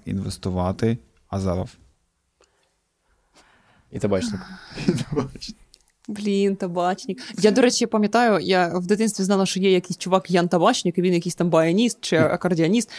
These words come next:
Speaker 3: і
Speaker 1: Мгм.
Speaker 3: він там на якихось цих юрмалах грав на баяні чи на акордіоні. Е,
Speaker 1: А він
Speaker 3: і
Speaker 1: же ж українець.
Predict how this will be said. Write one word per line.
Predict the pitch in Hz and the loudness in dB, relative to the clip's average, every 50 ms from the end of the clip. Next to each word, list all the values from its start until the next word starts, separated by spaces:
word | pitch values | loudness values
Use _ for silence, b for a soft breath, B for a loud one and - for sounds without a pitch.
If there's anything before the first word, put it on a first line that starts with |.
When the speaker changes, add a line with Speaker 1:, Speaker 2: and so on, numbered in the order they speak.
| B B B | B B B
Speaker 3:
і | - | 2
Speaker 1:
Мгм. | 240 226 - | 2 4 6
Speaker 3:
він | 220 - 113 | 6 6 6
там | 156 185 185 | 6 4 4
на | 185 180 | 4 4
якихось | 190 - 185 165 190 - | 2 2 0 -2 -2 -2
цих | - - 180 - - | -2 -2 -2 -2 -2
юрмалах | 151 185 208 190 185 180 170 170 170 165 151 | 0 2 4 4 4 4 4 4 4 2 2
грав | 180 170 165 170 165 - | 2 4 4 4 4 2
на | 190 | 2
баяні | 170 165 170 202 233 247 220 190 B B B B B B B B B | 4 4 4 6 6 4 4 2 B B B B B B B B B
чи | - - 240 220 | 2 4 6 6
на | 175 143 | 6 4
акордіоні. | 147 - 156 156 170 220 254 240 202 180 180 B B B B B B - | 4 2 4 6 6 6 6 6 4 2 0 B B B B B B -6
Е, | - - 175 175 | -2 0 2 2
Speaker 1:
А | - | 4
він | - 110 | 4 4
Speaker 3:
і | 113 | 4
Speaker 1:
же | 120 | 4
ж | 117 - - | 2 2 0
українець. | 113 127 120 123 123 113 98 95 95 - - | 0 2 2 4 4 4 2 0 -6 -12 -18